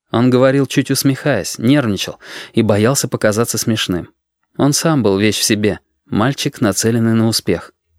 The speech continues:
Победитель олимпиады, пожиратель фантастики, скуластый, с тёмными вьющимися волосами, в рубашках, всегда тщательно выглаженных матерью и сестрой.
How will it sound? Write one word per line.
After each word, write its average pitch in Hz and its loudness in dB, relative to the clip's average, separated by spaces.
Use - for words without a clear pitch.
Победитель 123 2
олимпиады, 123 2
пожиратель 113 0
фантастики, 110 -4
скуластый, 117 0
с - -6
тёмными 147 4
вьющимися 127 2
волосами, 107 0
в 113 -2
рубашках, 117 0
всегда 127 0
тщательно 127 2
выглаженных 117 0
матерью 120 0
и 113 -2
сестрой. - -2